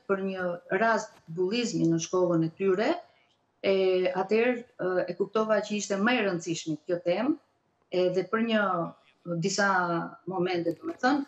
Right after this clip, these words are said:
eh, e lash më njanë, eh, orën e mësimit dhe u përqendruam te kjo temë. Atëherë, pyetjet për të nxitur, eh, mendimin kritik të fëmijëve është se si, eh, si ndodhi, a është mirë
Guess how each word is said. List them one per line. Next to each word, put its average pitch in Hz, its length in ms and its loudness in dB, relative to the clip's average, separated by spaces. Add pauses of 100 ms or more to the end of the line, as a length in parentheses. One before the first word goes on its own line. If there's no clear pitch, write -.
eh, 180 360 0
e - 40 2
lash 202 280 0
më 180 160 -2
njanë, 185 360 0 (200)
eh, 165 160 0 (100)
orën 170 260 2
e 165 60 4
mësimit 254 500 2 (280)
dhe 247 160 2
u 254 80 2
përqendruam 214 680 -4
te - 80 -12
kjo 170 180 -4
temë. 160 280 -2 (400)
Atëherë, 208 420 2
pyetjet 247 460 0 (180)
për 196 160 -4
të 196 100 -4
nxitur, 196 540 2 (500)
eh, 170 440 0 (160)
mendimin 208 600 0
kritik 196 400 -4
të 185 80 -6
fëmijëve 196 480 0 (160)
është - 240 -8
se 170 380 0 (240)
si, - 360 -2
eh, 165 240 2
si 160 200 -4
ndodhi, 214 480 2
a 214 160 2
është 226 200 -6
mirë 220 360 0